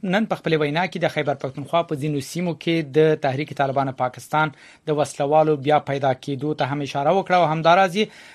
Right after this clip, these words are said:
د سیمې د امن په حواله ځینې دعوې وکړي. او تفصیل به یې زموږ خبریال پیر ویلای شاه راکړي چې همدا اوس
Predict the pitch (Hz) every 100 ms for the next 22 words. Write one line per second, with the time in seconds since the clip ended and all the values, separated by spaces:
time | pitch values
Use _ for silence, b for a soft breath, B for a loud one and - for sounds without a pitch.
0 | - 160 - 233 208 185 208 214 180 156
1 | 151 190 185 185 190 156 143 131 180 143
2 | 123 - 127 117 _ _ b b b b
3 | - 139 135 135 135 135 131 135 - 156
4 | 143 143 143 143 120 139 139 - 131 131
5 | 139 139 135 135 127 120 - 151 151 156
6 | - 139 135 123 - 170 175 170 -